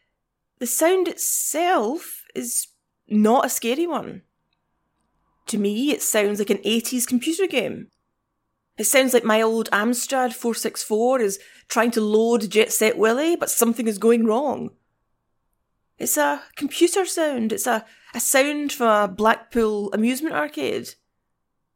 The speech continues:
It's not frightening. Well, you might say, "Give this sound a chance.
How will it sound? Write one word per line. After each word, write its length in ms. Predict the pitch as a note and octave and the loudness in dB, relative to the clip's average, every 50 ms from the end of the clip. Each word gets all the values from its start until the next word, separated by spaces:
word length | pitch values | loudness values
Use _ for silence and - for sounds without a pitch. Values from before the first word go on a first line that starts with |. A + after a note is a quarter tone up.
| _ _ _ | _ _ _
It's 140 | - - - | -16 -8 -4
not 200 | B3 C4+ C#4 C4+ | -2 -2 -2 -4
frightening. 600 | - - A#3+ A#3+ - - - D#4+ B3+ - - - _ _ _ _ _ _ _ _ _ _ _ _ _ _ _ _ _ _ _ _ _ _ _ _ _ _ _ _ _ _ _ _ _ _ _ | -6 -4 -4 -4 -4 -6 -8 -8 -8 -10 -12 -16 _ _ _ _ _ _ _ _ _ _ _ _ _ _ _ _ _ _ _ _ _ _ _ _ _ _ _ _ _ _ _ _ _ _ _
Well, 300 | - - D3 - - G3+ | -8 -4 -4 -2 -2 -2
you 100 | A3 G#3+ | -2 -2
might 220 | G3 G3+ G#3 - - | -2 -2 -2 -2 -6
say, 500 | - - G3+ G3+ G3+ G3 G3 F#3+ - _ _ _ _ _ _ _ _ - G#3+ | -4 -2 -2 0 0 -2 -4 -6 -12 _ _ _ _ _ _ _ _ -16 2
"Give 220 | F#3+ A3+ C4 A#3+ | 2 4 4 4
this 220 | A3 A#3 A#3 - - | 2 0 2 2 2
sound 240 | - G3+ G#3+ A#3 A#3+ | 2 2 2 2 0
a 60 | A#3 | 0
chance. 640 | - - C4 D4+ F#4 E4 - - - - - - | 0 -2 -2 0 -2 -4 -6 -8 -10 -10 -10 -10